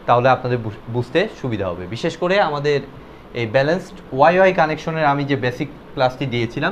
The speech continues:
সেটা অবশ্যই একটু দেখে আসুন। তো দেখুন, এখানে বলছে যে, A Y connected balanced three phase generator with an impedance of zero point four plus J zero point three ohm per phase is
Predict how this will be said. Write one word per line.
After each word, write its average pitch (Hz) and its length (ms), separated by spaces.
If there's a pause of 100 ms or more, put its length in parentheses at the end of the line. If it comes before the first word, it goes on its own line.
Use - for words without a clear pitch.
(120)
সেটা 117 260 (480)
অবশ্যই 131 320
একটু 151 140 (440)
দেখে 104 220
আসুন। - 180 (520)
তো 123 60 (100)
দেখুন, 156 280
এখানে 160 180 (120)
বলছে 143 240 (160)
যে, 123 100 (420)
A - 20 (360)
Y - 20 (100)
connected 175 400 (160)
balanced 139 380 (160)
three 151 240
phase 156 200 (140)
generator 131 420 (160)
with 120 200
an 117 60 (200)
impedance 151 440 (100)
of 120 60 (840)
zero 139 260
point 175 180 (100)
four 175 160 (140)
plus 151 180 (140)
J - 20 (280)
zero 135 160 (100)
point 143 180 (120)
three 175 300
ohm 95 200 (920)
per 165 140 (120)
phase 101 280 (460)
is 139 80